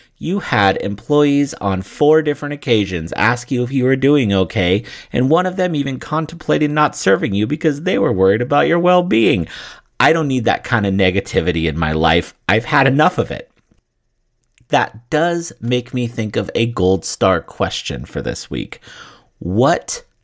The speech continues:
thing in your life would you not want to see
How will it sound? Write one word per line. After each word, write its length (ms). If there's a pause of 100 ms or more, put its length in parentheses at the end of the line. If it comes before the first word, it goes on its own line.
thing 720 (1040)
in 180
your 160
life 680 (420)
would 260
you 100
not 600
want 340
to 180
see 640